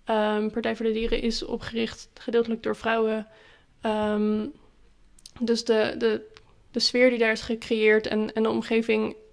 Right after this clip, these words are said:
is gewoon een stuk veiliger, ehm,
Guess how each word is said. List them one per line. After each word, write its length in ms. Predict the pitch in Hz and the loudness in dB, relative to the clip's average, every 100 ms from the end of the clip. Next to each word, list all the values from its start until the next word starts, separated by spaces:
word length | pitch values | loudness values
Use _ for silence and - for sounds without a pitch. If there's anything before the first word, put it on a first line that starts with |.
| - _ | -20 _
is 200 | 233 226 | -2 0
gewoon 360 | - 226 220 - | 0 2 2 2
een 200 | 214 214 | -2 -2
stuk 240 | 208 220 | -4 -10
veiliger, 680 | - 208 220 226 - 214 214 - - - - - _ | -6 -4 -4 -4 -4 -4 -4 -10 -20 -20 -20 -20 _
ehm, 640 | 214 208 208 208 208 208 | -4 -2 -4 -4 -4 -4